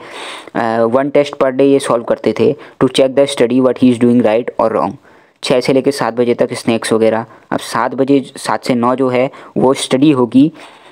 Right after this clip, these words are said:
अपनी slot three की। अब dinner,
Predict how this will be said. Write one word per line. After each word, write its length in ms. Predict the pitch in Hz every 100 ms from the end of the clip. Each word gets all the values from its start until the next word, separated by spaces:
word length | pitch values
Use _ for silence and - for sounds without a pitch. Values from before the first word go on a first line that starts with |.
| - - - _ _ _ _ _ -
अपनी 200 | - 135
slot 320 | 139 - 127 135 -
three 200 | 123 120
की। 240 | - - _ _ -
अब 140 | 107
dinner, 400 | 113 123 135 127